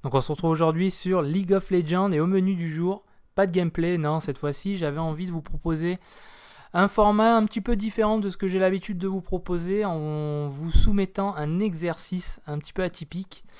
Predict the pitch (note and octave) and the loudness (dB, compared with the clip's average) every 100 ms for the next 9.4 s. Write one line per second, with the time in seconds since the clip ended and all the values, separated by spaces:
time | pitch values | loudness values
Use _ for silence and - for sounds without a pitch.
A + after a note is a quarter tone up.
0 | - - - D3+ G3 G3+ F#3+ G3 F#3 A3+ | -20 -20 -4 0 0 0 0 0 0 -6
1 | - E3+ E3 F#3 G3+ F#3 F3+ G3+ G#3 E3 | 0 0 0 -4 -2 0 2 2 0 -2
2 | E3+ E3+ D3 E3 F3 F3 E3+ E3 D#3+ D#3 | -4 -4 -6 -6 -4 -4 -2 -4 -4 -4
3 | D3 D#3 F3+ C#3+ C3+ B2+ - D3+ B2 - | -4 -2 -2 -2 -4 -4 -2 -2 -4 -4
4 | D#3+ E3 - C3 B2+ D3 F3+ E3 C#3 B2 | -4 -4 -8 -8 -6 -4 -6 -4 -6 -6
5 | D3 F3 - - - - - D#3+ F#3 F3+ | -8 -10 -16 -20 -20 -20 -2 2 2 2
6 | G#3 A3 G3+ F#3 F#3+ G3 E3+ F#3 E3+ F3+ | 2 2 0 0 2 2 2 -2 -2 -4
7 | F3+ - G3 G3 D3 D#3 D#3 D#3 D#3 D#3+ | -4 -2 0 0 -2 0 0 0 -2 -4
8 | D#3+ - _ _ _ _ _ _ - F#3 | -8 -14 _ _ _ _ _ _ -4 -2
9 | F3+ E3+ G#3 | 0 0 -4